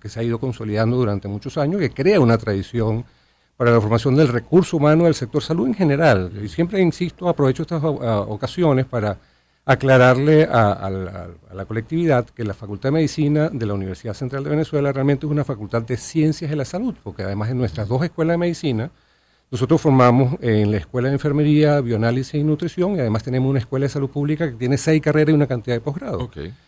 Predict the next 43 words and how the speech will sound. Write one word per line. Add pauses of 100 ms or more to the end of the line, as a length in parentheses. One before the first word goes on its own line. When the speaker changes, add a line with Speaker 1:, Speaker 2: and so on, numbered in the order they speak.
(120)
Speaker 1:
Solo
que,
bueno,
nuestro
libertador
cuando
fundó
la
facultad
en
mil
ochocientos
veintisiete, (260)
próximamente
cumplimos
doscientos
años,
ahí
está
parte
del
patrimonio,
Speaker 2:
Ujú. (400)
Speaker 1:
este,
le
puso
un
nombre
de
Facultad
de
Medicina,
porque
en
esa
época
probablemente
no
conocíamos
el
resto
de
la,